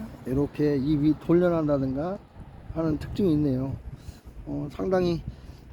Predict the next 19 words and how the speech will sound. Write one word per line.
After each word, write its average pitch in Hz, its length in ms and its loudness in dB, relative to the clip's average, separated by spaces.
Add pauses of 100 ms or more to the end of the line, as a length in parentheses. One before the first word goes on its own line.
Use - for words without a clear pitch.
(160)
개성이 180 420 4
있는 160 260 2
그런, 147 180 2 (340)
음, 135 200 -4 (520)
풀이에요. 156 480 4 (1120)
어, 139 200 -6
가지는 156 640 2 (340)
두 165 220 0
갈래 160 520 4 (180)
혹은 180 260 2
세 214 160 0
갈래로 175 400 4
이렇게 135 300 0 (1040)
치고 208 260 4
있는 165 220 4
모습을 135 320 2
볼 - 100 -4
수 - 240 -10
있고요. 131 340 -2